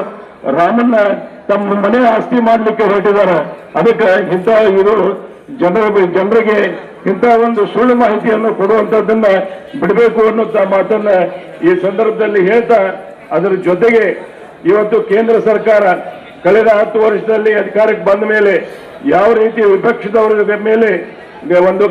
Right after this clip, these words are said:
ಘನ ಪ್ರಹಾರವನ್ನು ಮಾಡ್ತಾ ಇದ್ದಾರೆ. ಕೇಂದ್ರ ಸರ್ಕಾರದ ಆಡಿನ-, ಅಧೀನದಲ್ಲಿ ಇರ್ತಕ್ಕಂಥ ಇ ಡಿ ಇರ್ಬೋದು, ಇನ್ಕಮ್ ಟ್ಯಾಕ್ಸ್ ಇರ್ಬೋದು, ಸಿ ಬಿ ಐ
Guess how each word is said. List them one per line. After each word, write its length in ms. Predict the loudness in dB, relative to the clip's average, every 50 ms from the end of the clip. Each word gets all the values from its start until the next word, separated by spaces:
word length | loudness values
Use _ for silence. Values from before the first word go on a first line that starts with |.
| 0
ಘನ 140 | 0 2 2 0 2 2
ಪ್ರಹಾರವನ್ನು 560 | 2 4 4 2 2 0 0 -2 -2 -4 -2 -2
ಮಾಡ್ತಾ 240 | -2 -2 0 0 0 0
ಇದ್ದಾರೆ. 320 | 2 2 2 4 4 2 2 0 -2 -6 -12 -16 -18 -20 -20 -10 -2
ಕೇಂದ್ರ 280 | 0 0 2 2 2 0 0 0
ಸರ್ಕಾರದ 460 | -2 -4 -2 0 2 2 2 0 -2 0 0 2 2
ಆಡಿನ-, 380 | 2 2 2 0 0 0 -2 -6 -12 -14 -18 -20 -20 -18 -8 -2 -2 -2
ಅಧೀನದಲ್ಲಿ 560 | 0 0 0 0 0 0 0 0 -2 0 -2 -2
ಇರ್ತಕ್ಕಂಥ 480 | 0 0 -2 -2 0 0 -2 0 2 2 2 2 0 -2 -6 -12 -16 -18 -20 -16 -8 -4 -2
ಇ 40 | 0 2
ಡಿ 80 | 2 2 4
ಇರ್ಬೋದು, 380 | 4 2 2 0 -2 -2 0 0 0 0 0
ಇನ್ಕಮ್ 320 | 0 0 0 0 0 0 0
ಟ್ಯಾಕ್ಸ್ 240 | 0 0 0 -2 -2 -2
ಇರ್ಬೋದು, 380 | -2 0 0 0 0 2 2 0 0 -2
ಸಿ 100 | -2 -4 0 2
ಬಿ 60 | 2 2
ಐ 20 | 4